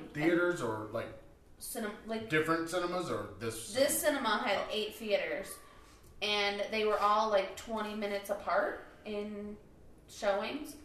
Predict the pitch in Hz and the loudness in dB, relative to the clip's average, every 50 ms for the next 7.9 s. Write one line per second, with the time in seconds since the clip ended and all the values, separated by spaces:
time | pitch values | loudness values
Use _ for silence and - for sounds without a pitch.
0 | - - - - - - - - - - - - - - - - - - 214 214 | -20 -20 -20 -20 -20 -20 -20 -20 -20 -20 -20 -20 -20 -20 -20 -18 -10 -8 -6 -4
1 | 214 226 226 - - 220 214 214 214 214 214 214 208 208 220 220 220 - 269 247 | -4 -4 -4 -2 2 4 6 6 6 6 6 4 4 2 2 0 0 0 2 2
2 | 247 262 269 320 294 - 233 226 226 226 220 220 214 214 208 208 214 208 220 208 | 2 2 2 0 0 0 0 0 0 0 0 0 0 0 -2 -2 -4 -2 2 4
3 | 202 196 196 196 196 190 190 196 214 - - - - - - - - - - - | 4 4 4 4 2 2 0 -2 -4 -8 -12 -16 -20 -20 -20 -14 -8 -6 -6 -4
4 | - 269 202 202 196 - - - - - - - - 190 190 196 202 190 - 208 | -2 0 0 0 0 -2 -6 -8 -8 -10 -12 -8 -6 -4 -4 -4 -4 -6 -6 -6
5 | 233 254 262 - - - - 190 196 190 190 190 202 196 190 185 196 202 190 190 | -4 -2 -2 -2 -4 -6 -6 -4 -4 -2 -4 -4 -4 -4 -4 -4 -6 -6 -8 -6
6 | - - 196 185 185 185 190 190 190 185 180 185 185 190 202 185 - - 202 185 | -4 0 0 2 2 0 0 -2 -2 -2 -2 -2 -2 -2 -2 -4 -6 -6 -6 -6
7 | 185 185 175 170 170 - 220 220 196 175 175 165 160 160 160 - - | -6 -8 -14 -14 -12 -10 -8 -8 -6 -4 -4 -4 -4 -4 -6 -8 -10